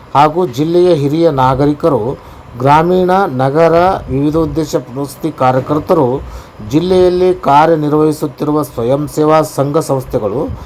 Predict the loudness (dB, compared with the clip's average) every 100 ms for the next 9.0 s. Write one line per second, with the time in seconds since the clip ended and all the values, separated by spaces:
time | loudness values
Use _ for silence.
0 | -18 -20 -6 -4 2 4 4 2 2 0
1 | -2 -4 -6 -2 0 -2 -2 0 0 -2
2 | -6 -4 -2 0 2 2 0 -6 -2 -2
3 | 0 -2 -2 -2 -2 2 2 2 -2 -12
4 | -20 -20 -20 -6 -6 -2 2 2 2 -2
5 | -6 -6 -6 -10 -20 -20 -8 -2 0 0
6 | 0 0 0 0 -2 0 -2 0 -2 -4
7 | -4 0 2 0 0 -4 -2 -2 -4 -6
8 | -6 -6 -6 -6 0 0 0 0 0 0